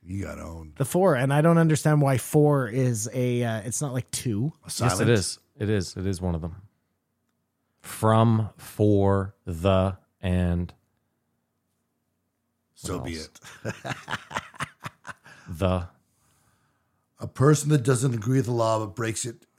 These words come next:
Speaker 1: to face the consequences has more respect for the law, he was trying to say.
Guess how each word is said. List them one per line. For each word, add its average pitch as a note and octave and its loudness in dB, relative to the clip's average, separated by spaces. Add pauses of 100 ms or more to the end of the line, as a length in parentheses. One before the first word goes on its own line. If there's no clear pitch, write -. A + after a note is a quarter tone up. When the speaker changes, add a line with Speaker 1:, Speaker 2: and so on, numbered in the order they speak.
Speaker 1:
to G2 -14
face A2+ -6
the A2+ -10
consequences G#2 -8
has F#2+ -8
more F#2+ -8
respect F#2+ -14
for - -20
the F2+ -20
law, F2 -16
he G2 -20
was F#2+ -20
trying G2 -12
to F#2 -14
say. F#2+ -14